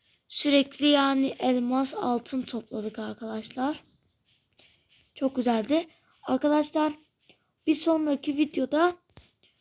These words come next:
bu topladığım elmas, altınlarla arkadaşlar güzel bir villa almayı düşünüyorum.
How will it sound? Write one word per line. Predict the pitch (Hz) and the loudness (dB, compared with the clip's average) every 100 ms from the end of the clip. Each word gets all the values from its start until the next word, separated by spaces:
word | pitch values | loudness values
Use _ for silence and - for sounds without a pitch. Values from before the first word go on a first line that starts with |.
| _ _ _ | _ _ _
bu | 294 | -6
topladığım | - 294 269 269 269 277 302 302 - | 2 0 4 2 4 4 2 0 -2
elmas, | 277 269 262 294 302 - - | 2 2 2 0 -2 -8 -6
altınlarla | 262 254 - 262 269 294 285 262 | -4 -4 -6 -6 -2 -2 0 -2
arkadaşlar | 247 254 254 240 - 302 330 _ - - _ - | -4 -4 -4 -6 -2 -2 -2 _ -20 -20 _ -8
güzel | 247 294 294 | 2 4 6
bir | 294 233 | 4 6
villa | 285 285 277 | 6 6 2
almayı | 254 233 226 220 | 0 -2 -4 -6
düşünüyorum. | 220 - 220 214 214 220 311 | -8 -10 -8 -8 -6 -2 -2